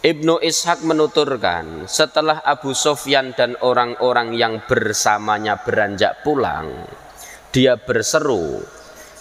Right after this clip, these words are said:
"Kita bertemu lagi tahun depan di Badar." Janjian. Dereng wonten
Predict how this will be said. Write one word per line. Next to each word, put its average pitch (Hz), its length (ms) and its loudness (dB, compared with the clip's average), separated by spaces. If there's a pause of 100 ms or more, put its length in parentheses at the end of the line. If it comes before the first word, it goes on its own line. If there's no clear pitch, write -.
(120)
"Kita 151 560 0
bertemu 117 560 0
lagi 110 640 0
tahun 120 480 0
depan 135 720 -2
di 135 300 2
Badar." 110 640 0 (1040)
Janjian. 82 640 -2 (1400)
Dereng 98 320 2
wonten 98 380 2